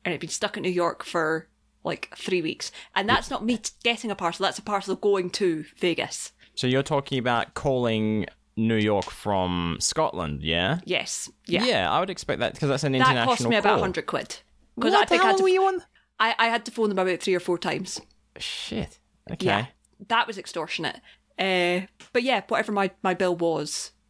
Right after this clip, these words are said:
Speaker 1: it was less than that.
Speaker 2: I, I don't even,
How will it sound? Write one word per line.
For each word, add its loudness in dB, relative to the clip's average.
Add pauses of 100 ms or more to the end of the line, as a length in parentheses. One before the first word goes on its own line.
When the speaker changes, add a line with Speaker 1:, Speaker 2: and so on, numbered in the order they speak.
(180)
Speaker 1:
it 0
was -4
less 0
than -10
that. -6 (420)
Speaker 2:
I, 0
I 0
don't 2
even, -2